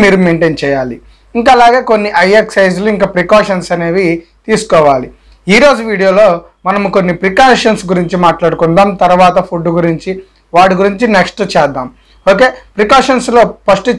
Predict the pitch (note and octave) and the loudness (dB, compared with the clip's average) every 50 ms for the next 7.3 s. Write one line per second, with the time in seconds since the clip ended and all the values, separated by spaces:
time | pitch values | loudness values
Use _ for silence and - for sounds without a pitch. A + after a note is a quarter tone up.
0 | - G#3+ F#3+ F#3+ - A3+ G#3+ G#3+ G#3+ G3 F3+ F3+ F3+ A#3 B3 - - _ _ _ | -2 -2 -2 0 0 0 2 2 2 4 4 4 4 2 0 -2 -6 _ _ _
1 | _ - G3 A3+ A#3 A#3 G3+ G3 G#3 G#3+ - - _ _ - G#3+ A#3 B3+ B3 A#3+ | _ -2 2 2 4 6 4 4 2 0 -4 -12 _ _ -4 0 2 4 4 4
2 | A#3+ A#3+ A#3+ G#3 G3+ G#3+ A3 - - - - G3 G#3 G#3 G#3 A#3+ A#3 G#3+ A3 A3+ | 2 2 4 4 4 4 2 0 -2 -4 -2 -2 0 2 2 2 2 2 2 0
3 | G#3+ G3 F#3 F3+ F3 G#3+ - - - G3 F#3+ F#3+ - - G3 F#3+ F#3 F#3 F3+ E3+ | 2 2 2 2 0 0 0 0 0 0 0 0 0 2 2 4 4 2 0 0
4 | E3+ F3 E3+ - B3 A#3+ - - - - - - F#3 F#3+ A3 C4 B3 C4+ B3+ B3 | -2 -4 -2 -4 -4 -4 -6 -14 -20 -20 -10 -4 0 2 2 4 4 4 4 2
5 | B3+ A3+ - - C4 B3 A3 - - A#3+ A3 A3+ G#3+ G3+ G#3+ G#3 G3+ F#3+ F3+ - | 2 0 0 2 2 2 2 2 -2 -2 0 0 0 2 2 2 2 0 0 0
6 | G3 F#3 E3+ E3+ - - _ _ _ - F#3+ F#3+ F#3 F#3 F#3+ F3+ E3+ D#3+ D#3 D3 | 2 2 2 0 -4 -8 _ _ _ 0 2 2 2 4 4 4 4 4 4 2
7 | C#3 - - - F#3 | 0 -2 0 0 2